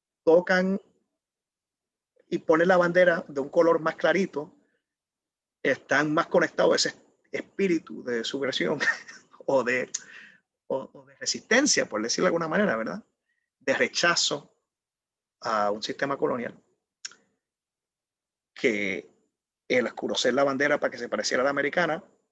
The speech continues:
porque me parece más lejos a un rechazo a un sistema colonial, sino más bien de alguna manera ser cómplice <laughs> del mismo, ¿verdad?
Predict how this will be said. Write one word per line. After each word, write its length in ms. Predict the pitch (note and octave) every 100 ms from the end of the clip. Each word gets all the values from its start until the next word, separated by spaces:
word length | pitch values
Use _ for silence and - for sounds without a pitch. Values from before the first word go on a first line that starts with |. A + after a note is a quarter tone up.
| _ _ _ _ _ _
porque 640 | - A2 G2+ - _ G#2+ G2+
me 160 | G2+
parece 380 | G2+ G2 - A#2+
más 280 | A2+ A2 G#2
lejos 440 | G#2+ C3 B2 - _ _ _
a 80 | G#2
un 80 |
rechazo 420 | G#2 A2 - B2 C#3
a 40 |
un 20 |
sistema 340 | - C3 C3 A#2+
colonial, 400 | B2 A#2+ C3+ C#3+ - - - - _
sino 360 | - - B2
más 180 | B2 C3
bien 200 | C3+ D3
de 60 | A#2+
alguna 220 | A2 B2+
manera 240 | B2 B2+
ser 180 | C3 C3
cómplice 460 | - D3+ - - B2
<laughs> 360 | - - -
del 140 | - A#2
mismo, 260 | C#3 A#2+ G2+
¿verdad? 220 | G2+